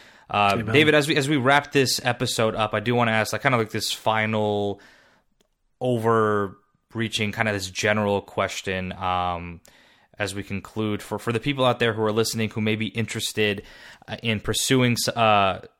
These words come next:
Speaker 1: this particular ministry, or maybe they're already there and they have questions, or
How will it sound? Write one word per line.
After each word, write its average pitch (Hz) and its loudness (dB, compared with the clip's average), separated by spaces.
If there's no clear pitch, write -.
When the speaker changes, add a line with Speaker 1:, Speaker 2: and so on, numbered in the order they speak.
Speaker 1:
this 110 -4
particular 104 -2
ministry, 110 0
or 104 2
maybe 110 2
they're 104 0
already 104 2
there 117 2
and 107 0
they 98 -4
have 90 -2
questions, 120 0
or 95 -2